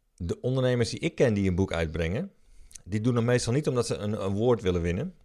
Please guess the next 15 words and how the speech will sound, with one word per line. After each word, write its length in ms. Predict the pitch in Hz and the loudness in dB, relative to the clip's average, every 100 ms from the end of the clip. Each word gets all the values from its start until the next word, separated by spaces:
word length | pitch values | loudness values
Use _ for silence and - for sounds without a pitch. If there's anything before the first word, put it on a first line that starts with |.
| _ - - - - | _ -20 -20 -20 -8
De 120 | 90 | 0
reden 240 | 101 113 | 4 4
dat 160 | 104 101 | 4 0
ze 60 | 98 | 0
dat 160 | 85 | -2
boek 120 | 113 | -2
schrijven 500 | - 139 135 131 - | -2 0 0 -2 -4
is 120 | - - | -6 -6
gewoon 200 | 104 101 | -4 -2
dat 140 | 101 | -4
ze 180 | 95 90 | -6 -6
zoveel 280 | 85 98 104 | -4 -2 0
mogelijk 300 | 95 90 82 | 0 -2 -2
willen 160 | 80 | -4
verkopen. 480 | 78 - 69 - - | -4 -8 -8 -10 -16